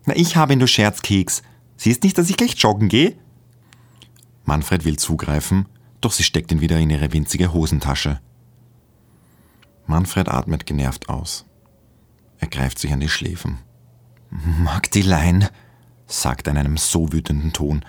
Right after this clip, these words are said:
dass seine Stimme schon zittert. „Ich hab dir vorhin erst gesagt, dass ich meine Mutter im Spital besuchen fahr.“ Magdalena antwortet nur schnippisch. „Da kannst du nicht noch eine Stunde warten, geh bitte.“ Sie dreht sich weg,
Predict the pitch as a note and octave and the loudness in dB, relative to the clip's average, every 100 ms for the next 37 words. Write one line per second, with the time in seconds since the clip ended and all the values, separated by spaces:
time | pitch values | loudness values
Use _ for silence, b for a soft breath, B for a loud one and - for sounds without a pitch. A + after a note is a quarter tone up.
0 | - E2 - D#2 D#2 - D#2 D#2 E2+ E2+ | -4 -2 2 2 2 2 2 2 0 0
1 | F2 D#2+ C#2 b b b b b b - | 0 -2 -6 b b b b b b -8
2 | - F2 - G2+ - - F#2 G#2 A2 D2 | -6 -6 -2 -2 -2 0 2 2 2 0
3 | - F2+ - E2+ F2 B B B - E2+ | 0 -2 0 0 -2 B B B -4 -2
4 | F#2 F2 F2 F2 F2+ - G#2+ G#2+ F#2+ F2 | 0 2 2 4 2 2 0 2 0 2
5 | - - - E2+ A2+ F2 - F#2 - F2 | 0 0 0 0 2 0 2 2 2 0
6 | - E2+ D2 - - - - - - - | 2 2 0 -6 -20 -20 -20 -20 -20 -20
7 | - - _ - _ _ C#2 - C#2 C#2+ | -20 -20 _ -20 _ _ -8 -6 -4 -2
8 | D2 A1 C#2 D2+ D2 - E2+ - D2 C#2+ | 0 0 -2 -2 -2 0 0 0 -2 -4
9 | - - _ _ _ _ _ _ - G#2+ | -6 -12 _ _ _ _ _ _ -10 -4
10 | - G2 A#2 B2 B2 G#2+ A#2 - C3 B2 | 0 2 2 2 2 2 2 4 4 4
11 | A2 D#2 C3 B2+ A#2+ - G#2+ - F2+ E2 | 2 2 0 0 0 0 -2 2 2 2
12 | - - - - - - - - - - | -2 -16 -20 -20 -20 -20 -20 -20 -20 -16
13 | - F2+ - - E2+ - D#2+ - | -8 -6 -4 -2 -2 0 -2 -4